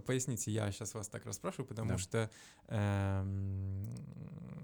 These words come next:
Speaker 1: всегда в той или иной мере, да, вот вы человек, не просто же мир-, мирянин верующий, да, вы закончили академию, у вас это интересно спросить, потому что вы, м, знаете некую изнанку, да, что происходит.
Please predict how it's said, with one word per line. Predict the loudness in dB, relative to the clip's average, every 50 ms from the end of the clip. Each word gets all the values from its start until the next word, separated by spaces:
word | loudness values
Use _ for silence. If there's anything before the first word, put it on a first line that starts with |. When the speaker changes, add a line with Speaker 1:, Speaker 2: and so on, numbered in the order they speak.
| -8 -8 -6
Speaker 1:
всегда | -4 -2 0 2 4 4 4 4
в | 2
той | 2 2 4
или | 6 8 8 8
иной | 8 8 6
мере, | 6 6 6 6 6 6
да, | 6 4 4
вот | 4 4 2 2
вы | 2 2
человек, | 2 4 4 4 6 6 6 6 4 4 4 2
не | 2 2
просто | 6 8 8 6 6 6 4 6
же | 8 8 8
мир-, | 8 8 6 4 2 2 4
мирянин | 6 6 8 8 8 8 6 4 4
верующий, | 4 4 4 6 4 2 2 0 0 2
да, | 4 4 4
вы | 6 4 4
закончили | 2 2 0 0 0 0 0 -2 -2 -2
академию, | -2 0 2 2 4 6 6 6 6 4 2 -2 -10 -18 -20 -14 -4
у | 4 6
вас | 6 6 6
это | 4 4 4
интересно | 2 2 2 2 2 2 2 2 0 -4
спросить, | -2 -2 -2 0 0 0 0 -2 -2 -2 -4 -2
потому | 0 0 0 0 0 -2
что | -2 -4 -2
вы, | -2 0
м, | 0 0 0 0 0 -2 -2
знаете | 0 2 4 4 4 4 4 4 4
некую | 4 4 4 2 0 2 2 2 2 0
изнанку, | 2 4 4 4 4 4 2 -2 -4
да, | -2 -2 -2 -2 -4
что | -4 -8 -8 -8
происходит. | -4 -4 -4 -4 -4 -6 -6 -8 -8 -8 -10